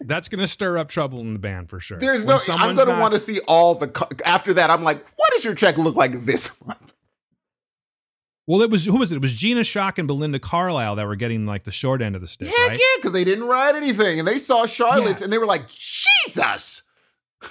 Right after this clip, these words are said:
Speaker 2: But that's We Got the Beat, though.
Speaker 1: I know, but I mean, and I, I see both sides of that, but could you imagine going through everything that we just talked about, all these, these crazy tours, just everything that they went through as a band, putting in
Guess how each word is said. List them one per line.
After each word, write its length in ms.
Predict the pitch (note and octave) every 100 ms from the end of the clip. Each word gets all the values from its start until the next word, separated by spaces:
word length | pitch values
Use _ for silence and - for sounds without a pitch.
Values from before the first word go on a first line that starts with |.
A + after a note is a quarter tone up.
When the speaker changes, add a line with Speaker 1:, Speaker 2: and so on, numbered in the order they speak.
| - _ _ _ -
Speaker 2:
But 140 | F3+
that's 200 | G3+ G3+
We 160 | D3 D3+
Got 220 | C#3+ C3
the 80 | A#2
Beat, 340 | G2+ F#2+ F2
though. 300 | - - - _ _ _ _ _
Speaker 1:
I 160 | C#3+ E3+
know, 320 | F#3+ G3+ E3+
but 180 | B2 D3
I 40 | D3+
mean, 260 | D#3 D3 -
and 140 | G3
I, 120 | G3 F3
I 100 | F#3+
see 420 | - F#3 A3 A3+
both 320 | D#3 E3+ F3
sides 400 | - C3 C#3+ C#3+
of 120 | A#2+
that, 200 | G2 F#2+
but 100 | G#2
could 120 | C#3
you 80 | E3
imagine 480 | F3 C3 C3 B2+ A#2+
going 300 | A#2+ B2 C#3+
through 160 | C3+ A#2+
everything 260 | C3+ C3+
that 80 | B2+
we 80 | A#2+
just 160 | C3+
talked 240 | - F#2 F#2
about, 220 | F2 F2+
all 100 | G#2+
these, 160 | A#2 - - A2+
these 140 | A2+ F#2+
crazy 320 | C3+ B2+ B2
tours, 360 | - A#2+ A#2
just 140 | D#3 -
everything 320 | F3+ G3+ G3+
that 80 | E3
they 100 | D3
went 240 | C3 C3
through 100 | A#2+
as 80 | G#2
a 60 | G#2
band, 400 | F#2+ F#2+ F2 F#2 _ _ _ _
putting 340 | - A3+ A3+ F#3+
in 560 | E3+ G3 D3+ B2 B2